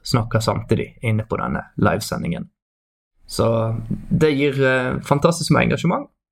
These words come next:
og, eh, en fantastisk funksjon som du har inne i Instagram-plattformen din. Den sjette og beste måten å bruke Instagram på er da å drive trafikk til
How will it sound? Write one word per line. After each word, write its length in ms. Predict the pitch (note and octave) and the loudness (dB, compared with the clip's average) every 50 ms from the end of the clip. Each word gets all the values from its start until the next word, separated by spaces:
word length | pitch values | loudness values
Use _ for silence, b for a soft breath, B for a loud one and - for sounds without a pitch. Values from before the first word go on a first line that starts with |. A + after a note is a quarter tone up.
| _ - | _ -8
og, 400 | - - B2+ B2+ C3 B2+ B2 B2 | -4 -2 0 0 0 0 0 2
eh, 560 | C3 B2 B2 B2 A#2+ B2 A#2+ A#2 A#2 A2+ - - - - - - | 2 4 4 2 2 2 2 2 0 0 0 -2 -4 -4 -2 0
en 240 | A#2 A#2 A2+ A2+ | 0 2 2 0
fantastisk 880 | A2+ - A#2+ A2+ - A#2+ A#2 A2+ - - - - - A2 G2+ - - - - _ | 2 2 0 2 2 0 0 -2 -4 -10 -6 -2 0 0 0 -2 -6 -14 -18 _
funksjon 560 | - - A#2 A2 A2 - B2 A2+ A2 A2 A2+ - | 0 2 2 2 4 4 2 2 2 0 -2 -2
som 160 | - - G#2+ | 0 0 2
du 80 | A#2+ G#2+ | 2 2
har 280 | G#2+ A2+ F#2+ - - - - | 2 2 0 0 -4 -8 -6
inne 220 | - A2 A2+ A2 - | -2 0 2 2 0
i 240 | A2 - A2 - - | 0 0 -2 0 0
Instagram-plattformen 1040 | A#2 A2+ A2+ - - - - - - _ _ - - - - - - G#1+ G#1+ B1+ C2+ | 0 -2 -2 -2 -4 -4 -4 -8 -10 _ _ -4 -4 -4 -4 -6 -8 -6 -6 -6 -10
din. 120 | - - - _ _ _ _ _ _ _ _ _ _ _ _ - | -10 -14 -20 _ _ _ _ _ _ _ _ _ _ _ _ 0
Den 180 | B2+ B2 B2+ B2 - - | 0 2 2 0 -4 -6
sjette 580 | - - - D#3 - - - - - - - - | -2 0 0 0 0 0 2 2 2 4 2 0
og 140 | A#2+ B2 A#2+ | 0 2 2
beste 540 | A#2+ A#2+ - - - - D#3 C#3 - - - | 0 -2 -2 -4 -2 0 2 2 2 0 0
måten 400 | A#2+ A#2+ A#2 A2+ A2 A2+ - A2 | 0 2 2 2 0 2 2 2
å 80 | G#2+ G#2+ | 4 4
bruke 180 | A#2+ A#2 A2+ | 2 0 2
Instagram 400 | A#2 A2 A2 A2 G#2+ G#2 G#2 G#2+ | 2 0 2 2 0 0 0 0
på 180 | - C3 D3+ - - | 2 2 2 2 2
er 80 | - C3 | 0 2
da 80 | C3 | 2
å 340 | C3 B2+ - - A#2 A#2+ B2 | 0 0 2 2 2 2 2
drive 240 | B2 C3 D3 D3 D#3+ | 2 0 0 0 0
trafikk 460 | - D#3+ D#3 - - - - - - | -2 -2 -2 0 0 -2 -2 -4 -4
til 300 | - B2 A#2 - A2+ - | 0 0 0 0 -2 -8